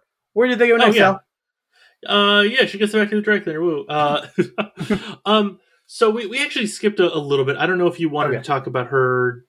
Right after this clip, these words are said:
Speaker 2: seeing the vision with her, her boyfriend or,
Speaker 1: Oh,
Speaker 2: or
Speaker 1: yeah.
Speaker 2: not. Um, 'cause she, she breaks up with him here because of that.
Speaker 1: Mm-hmm.
Speaker 2: Um, and there was a whole little section about that. Uh, yeah, so she sees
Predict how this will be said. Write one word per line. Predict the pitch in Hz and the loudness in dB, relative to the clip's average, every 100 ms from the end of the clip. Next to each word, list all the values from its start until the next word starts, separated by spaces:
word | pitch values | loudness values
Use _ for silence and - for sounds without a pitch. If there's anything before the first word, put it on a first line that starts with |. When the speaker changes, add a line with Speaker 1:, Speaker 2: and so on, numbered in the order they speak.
| _ | _
Speaker 2:
seeing | - - 160 135 | -8 0 2 2
the | |
vision | 117 123 120 117 | 2 2 0 -2
with | 113 110 | -2 -2
her, | 120 117 | -2 -2
her | 131 | -4
boyfriend | 120 123 117 123 117 107 _ | -2 -4 -4 -6 -8 -14 _
or, | 113 110 | -8 -2
Speaker 1:
Oh, | 175 | 0
Speaker 2:
or | 151 | 0
Speaker 1:
yeah. | 127 | 0
Speaker 2:
not. | 117 113 113 - _ | -2 -4 -8 -12 _
Um, | 143 131 123 123 120 _ _ _ _ _ - | -10 -6 -6 -8 -14 _ _ _ _ _ -4
'cause | 226 190 | -2 -2
she, | - 233 208 | -2 -2 -2
she | 233 | -2
breaks | 214 208 208 | 2 2 2
up | - | -2
with | 131 | -4
him | 117 | -8
here | 123 107 - | -10 -12 -12
because | 127 139 120 | -6 -4 -4
of | 107 | -8
that. | 143 | -10
Speaker 1:
Mm-hmm. | 131 135 - _ _ 127 | -8 -10 -16 _ _ -4
Speaker 2:
Um, | 127 117 127 | -4 -2 -2
and | |
there | 135 | -2
was | 127 | 0
a | 127 | 0
whole | 147 135 127 | 0 0 -2
little | 131 120 | -2 -2
section | - 123 - | -2 -8 -8
about | 110 110 - | -10 -10 -10
that. | 110 - _ _ _ | -14 -16 _ _ _
Uh, | 180 180 185 | 0 2 2
yeah, | 214 196 | 2 -2
so | - | -2
she | 151 - 220 | -4 -2 -4
sees | - 196 185 180 - - | -2 -2 0 -2 -6 -14